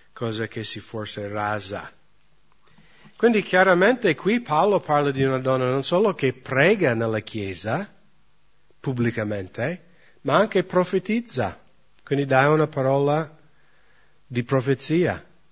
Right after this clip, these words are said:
Quindi anche in Primo Timoteo Paolo non sta dicendo che una donna non può aprire bocca, ma non di chiacchierare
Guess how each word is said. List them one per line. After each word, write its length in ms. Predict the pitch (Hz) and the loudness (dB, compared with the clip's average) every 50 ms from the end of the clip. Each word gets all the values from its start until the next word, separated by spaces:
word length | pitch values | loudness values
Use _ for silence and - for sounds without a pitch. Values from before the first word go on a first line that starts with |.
| _ _ _ _ _ _ _ _ _ _ _ _ _ _ _ _ _ _ _ _ _ _ - - - - - - - - - - - - _ _ - | _ _ _ _ _ _ _ _ _ _ _ _ _ _ _ _ _ _ _ _ _ _ -20 -20 -20 -20 -20 -20 -20 -20 -20 -20 -20 -20 _ _ 0
Quindi 500 | - 175 185 202 190 185 180 170 160 - - | 6 6 6 8 6 6 4 4 4 2 4
anche 380 | 143 143 170 214 233 233 226 | 8 10 10 10 10 8 6
in 100 | 202 190 | 6 6
Primo 320 | 175 - 180 180 175 165 156 | 6 6 6 8 8 6 4
Timoteo 680 | - 160 156 151 147 - - 170 180 185 185 165 139 | 4 4 4 4 4 4 2 2 4 6 6 6 4
Paolo 400 | - - 160 151 156 165 160 151 | 2 0 2 2 2 4 2 2
non 180 | 139 139 139 139 | 2 0 0 -2
sta 180 | - - 170 175 | 0 0 0 0
dicendo 460 | 165 165 139 - 151 139 139 135 127 | 0 -2 -4 -2 -2 -2 -2 -4 -4
che 140 | - - 131 | -4 -4 -2
una 160 | 127 127 123 | 0 0 0
donna 280 | 120 123 127 127 123 | 0 0 0 0 0
non 240 | 120 120 120 123 131 | 0 0 0 0 -2
può 140 | - - 127 120 | -2 -2 -2 -2
aprire 320 | 120 - - 117 117 123 | -2 -4 -6 -6 -6 -6
bocca, 540 | 113 110 110 104 101 - - 117 113 123 120 - - - - - - - - - - | -4 -4 -6 -6 -6 -6 -4 -4 -4 -4 -6 -10 -20 -20 -20 -20 -20 -20 -20 -12 -4
ma 160 | 123 123 131 | 0 0 2
non 300 | 135 147 151 160 175 180 | 4 6 6 6 4 4
di 520 | 156 156 160 156 151 151 147 147 - - - - - _ - | 2 0 2 2 2 2 0 -2 -4 -14 -20 -20 -20 _ -8
chiacchierare 1160 | - - 165 143 143 139 - - 147 139 131 135 143 151 151 147 127 120 120 120 120 131 - | 0 4 4 4 4 4 2 2 2 4 6 6 8 8 8 6 4 4 4 4 2 2 -2